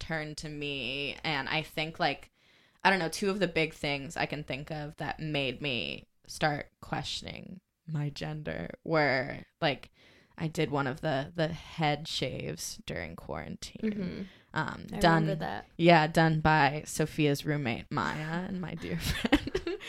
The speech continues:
Speaker 1: When Maya and I lived together, I, we had a crazy quarantine situation. That's a whole other story.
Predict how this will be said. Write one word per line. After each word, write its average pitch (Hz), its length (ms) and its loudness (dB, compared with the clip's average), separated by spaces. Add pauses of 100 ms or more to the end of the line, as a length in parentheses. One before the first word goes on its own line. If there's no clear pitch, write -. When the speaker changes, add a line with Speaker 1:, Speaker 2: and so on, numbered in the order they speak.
(240)
Speaker 1:
When 180 220 6
Maya 180 220 12
and 170 120 10
I 156 100 6
lived 175 280 10
together, 147 460 4
I, 226 260 12
we 226 80 4
had 190 80 6
a 143 40 2
crazy 151 340 2
quarantine 139 480 -2
situation. - 500 -8
That's 180 220 8
a 131 60 2
whole 156 420 2
other 82 300 2
story. 170 600 8